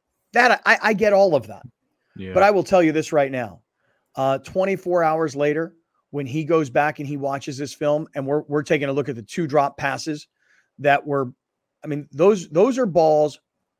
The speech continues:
Speaker 1: that have to be caught in crunch time. You, you, tho-, you, you know, you miss a field goal in a game at the end of a game, like what Buffalo did last week, you choke.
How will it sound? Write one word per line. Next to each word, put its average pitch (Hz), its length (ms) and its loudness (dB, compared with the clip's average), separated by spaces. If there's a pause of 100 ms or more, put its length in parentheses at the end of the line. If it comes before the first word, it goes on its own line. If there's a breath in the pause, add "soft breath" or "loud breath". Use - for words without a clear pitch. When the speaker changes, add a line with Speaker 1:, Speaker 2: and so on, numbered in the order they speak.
(200)
Speaker 1:
that 139 280 -4 (160)
have 165 520 -2
to 160 80 -8
be 151 140 -4
caught 135 460 -2 (140)
in 131 120 -12
crunch 127 380 -10
time. 107 220 -18 (1000)
You, 113 360 -16 (120)
you, - 100 -20 (100)
tho-, 214 260 0 (480 soft breath)
you, 226 200 -8
you 254 80 -4
know, 233 280 0
you 220 160 -6
miss 359 220 -6
a 208 60 -2
field 190 400 -2
goal 196 420 -2 (240)
in 160 80 -6
a 151 60 -4
game 147 540 -8 (160)
at 143 100 -10
the 143 120 -10
end 147 160 -4
of 139 80 -4
a 143 60 -6
game, 143 440 -6 (140)
like 143 240 -2
what 131 300 -6
Buffalo 156 360 0
did 147 400 -2
last 147 300 -4
week, 160 260 -6 (440)
you 254 100 -2
choke. 349 500 2